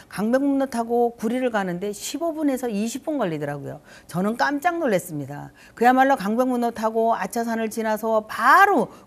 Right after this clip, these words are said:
구리가 되는데, 뭐, 제가 십오 분을 좀 더 멀리 얘기했는 부분인데 십 분이면 다 할 수 있다라는 그런 부분에, 어, 이렇게 교통망이 좋구나.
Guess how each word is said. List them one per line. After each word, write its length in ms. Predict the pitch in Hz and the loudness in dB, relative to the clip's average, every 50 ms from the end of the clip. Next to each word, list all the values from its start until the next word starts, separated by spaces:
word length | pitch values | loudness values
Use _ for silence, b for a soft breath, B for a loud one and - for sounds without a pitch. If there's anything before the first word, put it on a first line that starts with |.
| _ | _
구리가 560 | - 233 254 262 302 285 277 240 196 165 156 151 | -4 -2 0 0 2 2 2 2 2 2 0 -2
되는데, 600 | 156 190 190 185 165 160 180 233 262 233 160 151 B B B B B B | -4 -4 -4 -4 -4 -2 0 0 2 2 0 -2 B B B B B B
뭐, 140 | - 226 226 | -4 -2 0
제가 240 | 220 226 226 254 262 | 0 2 2 2 0
십오 320 | - - 311 311 330 330 | -2 -2 -2 -2 0 0
분을 380 | 320 311 294 285 277 269 233 - | 2 2 2 4 4 2 2 0
좀 160 | 254 262 254 | 0 0 0
더 180 | 247 240 233 | 2 2 2
멀리 520 | 220 180 160 170 190 226 254 294 302 262 214 | 2 4 4 4 4 4 4 2 2 2 2
얘기했는 400 | 190 180 196 196 202 202 196 165 | 0 0 0 -2 -2 -4 -6 -6
부분인데 320 | 185 180 175 170 160 165 | -6 -6 -4 -4 -4 -4
십 300 | 170 - - 302 285 - - | -4 -6 -6 -8 -8 -6 -6
분이면 420 | 349 339 330 311 285 247 196 175 | -4 -4 -2 0 -2 -2 -2 -4
다 140 | 165 143 139 | -6 -6 -6
할 100 | 160 170 | -6 -6
수 120 | - - | -6 -8
있다라는 440 | 196 190 190 190 180 175 170 170 165 | -8 -4 -2 -2 -2 0 -2 -4 -6
그런 240 | - 180 175 170 160 | -6 -6 -6 -6 -6
부분에, 520 | 160 151 147 151 165 190 208 180 143 B B B B B B B | -8 -8 -8 -6 -4 -2 -2 -2 -2 B B B B B B B
어, 120 | - 170 196 | -4 -2 0
이렇게 300 | 226 247 277 277 294 294 | 2 2 2 2 0 -2
교통망이 600 | - 226 208 - 220 214 208 196 190 196 202 214 | -4 -4 -6 -6 -6 -4 -4 -4 -4 -4 -6 -6
좋구나. 720 | - - 160 - - 196 196 151 147 160 165 156 139 143 | -8 -8 -10 -10 -8 -6 -4 -4 -4 -4 -4 -4 -6 -8